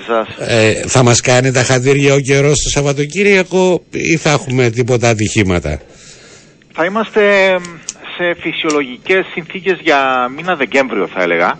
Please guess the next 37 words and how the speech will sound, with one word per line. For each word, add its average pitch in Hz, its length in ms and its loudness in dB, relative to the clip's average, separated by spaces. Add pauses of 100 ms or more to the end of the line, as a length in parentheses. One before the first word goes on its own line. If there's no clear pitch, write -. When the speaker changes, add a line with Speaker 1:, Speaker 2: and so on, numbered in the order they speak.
Speaker 2:
Ναι. 104 420 0
Speaker 1:
Εμ, 117 360 2 (280)
δεν 139 100 0
θα 139 100 0
έχουμε 113 200 -4
ψηλές 95 360 -4
θερμοκρασίες. 98 720 -2 (420)
Θα 160 80 2
είμαστε 156 360 2
αύριο 147 300 2
Σάββατο, 160 600 0 (380)
ε, 127 200 0
κοντά 127 280 -2
στους 151 200 -10
δεκαοκτώ 143 840 0
με 147 80 -2
δεκαεννιά 123 440 0
βαθμούς, 123 420 -2
που - 80 -18
είναι 151 120 -4
κοντά 127 240 0
Speaker 2:
Α. 127 40 2
Speaker 1:
στις 107 200 -2
μέσες 127 260 -6
τιμές 110 260 -2
για 120 140 2
την 120 120 -4
εποχή. 95 400 -4 (160)
Speaker 2:
Ούτε 160 240 4
μπουφάν 147 360 4
Speaker 1:
Ε, 143 40 0
Speaker 2:
δεν 135 100 0
Speaker 1:
μιλώ 127 120 0
για 110 100 2
τις 98 100 -2
Speaker 2:
χρειάζεται. - 140 -6
Speaker 1:
μέγιστες, 78 240 -8